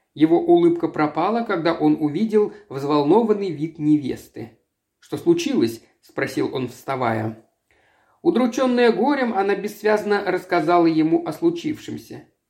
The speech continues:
Грей широко раскрыл глаза от удивления. "Но, дорогая моя, вы, конечно, шутите?" "Не шучу", ответила она. "Но как смело Анна говорить вам такое?"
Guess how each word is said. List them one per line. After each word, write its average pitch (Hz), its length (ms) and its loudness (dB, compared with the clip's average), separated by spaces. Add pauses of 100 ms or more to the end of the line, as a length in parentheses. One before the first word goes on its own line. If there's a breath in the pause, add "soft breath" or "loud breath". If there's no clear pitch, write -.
(120)
Грей 175 360 2
широко 170 500 0
раскрыл 208 380 -2
глаза 151 400 0
от - 280 -8
удивления. 123 840 -4 (680)
"Но, 139 200 -4
дорогая 143 400 2
моя, 131 420 -6 (160)
вы, 135 200 -8
конечно, 131 500 -6
шутите?" 226 800 0 (260)
"Не 254 220 -2
шучу", 285 720 4 (160 loud breath)
ответила 143 640 -4
она. 117 340 -8 (480)
"Но 135 140 -6
как 170 180 -2
смело 175 560 2
Анна 156 320 2
говорить 156 560 -2
вам 147 180 -4
такое?" 151 640 -2